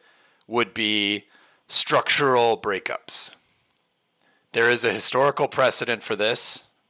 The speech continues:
Uh, Standard Oil was forced by the federal government to break into lots of smaller companies.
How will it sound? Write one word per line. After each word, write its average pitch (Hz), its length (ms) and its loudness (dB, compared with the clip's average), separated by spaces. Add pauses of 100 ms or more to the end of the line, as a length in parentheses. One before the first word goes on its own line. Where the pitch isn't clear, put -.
Uh, 98 460 2
Standard 113 480 0
Oil 127 400 2 (340)
was 104 260 0
forced - 640 -2
by 101 160 2
the 98 100 -6
federal 110 320 0
government 110 520 -4
to 110 120 -2
break 104 520 -4 (120)
into 104 800 -4 (340)
lots 101 320 2
of 113 100 -4
smaller 104 440 0
companies. 87 640 -6